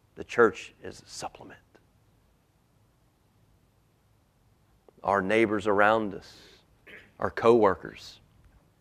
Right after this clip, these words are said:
those who are hurting, might, maybe some of you are hurting this morning. They have questions. They don't know where to turn. Life just seems out of control. Maybe their marriage is just hard to, they're barely making it.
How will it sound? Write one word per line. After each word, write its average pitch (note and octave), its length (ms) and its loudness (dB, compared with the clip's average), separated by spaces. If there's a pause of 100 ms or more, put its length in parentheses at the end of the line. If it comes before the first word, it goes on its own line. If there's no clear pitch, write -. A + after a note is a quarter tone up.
(340)
those G#2 200 0
who A2+ 100 -2
are G#2 80 8
hurting, G2+ 420 4
might, A#2 360 -2
maybe A2+ 220 -2
some B2+ 220 -4
of A#2 60 -4
you C#3+ 120 2
are G#2+ 60 2
hurting F#2+ 260 -2
this F#2 160 -20
morning. - 280 -20 (1080)
They A2+ 80 -2
have A2+ 180 -2
questions. - 920 2
They A2+ 100 4
don't A#2+ 140 0
know B2 80 2
where A#2 120 4
to G#2 80 0
turn. G2+ 460 -2 (1500)
Life A2+ 320 4
just A#2+ 300 -2
seems A#2+ 640 -4 (120)
out A#2 160 6
of A2+ 80 4
control. A#2 400 4
Maybe C3 160 8
their B2+ 100 6
marriage G#2+ 520 6
is F#2+ 120 -4
just G#2 380 -6
hard A#2 460 8
to, G#2+ 160 8 (1120)
they're A#2 100 4
barely C3 440 10
making A#2+ 360 4
it. F2 160 -8